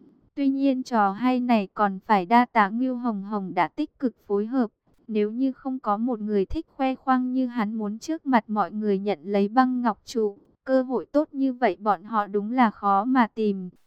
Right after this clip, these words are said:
Cả buổi đấu giá vì chuyện đột nhiên phát sinh này mà rơi vào tình trạng yên lặng không tiếng động. Viên Bảo Nhi rất nhanh khôi phục lại bình tĩnh nói, "Những bảo vật độc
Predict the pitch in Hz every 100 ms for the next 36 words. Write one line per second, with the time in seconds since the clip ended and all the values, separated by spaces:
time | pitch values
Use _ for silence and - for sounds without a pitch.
0 | _ _ _ - 190 196 202 175 190 196
1 | 214 208 214 254 220 - 226 156 208 196
2 | 226 262 254 254 311 311 - 262 247 240
3 | 202 202 202 190 254 254 247 233 190 -
4 | 202 185 - 196 196 247 247 254 214 160
5 | - 262 - 208 214 254 214 _ _ _
6 | _ _ _ _ _ 269 254 247 214 180
7 | 233 254 254 302 - 269 254 254 269 254
8 | - 240 - 208 190 180 214 190 214 220
9 | 247 220 190 202 269 - _ 220 208 240
10 | 262 180 208 196 202 202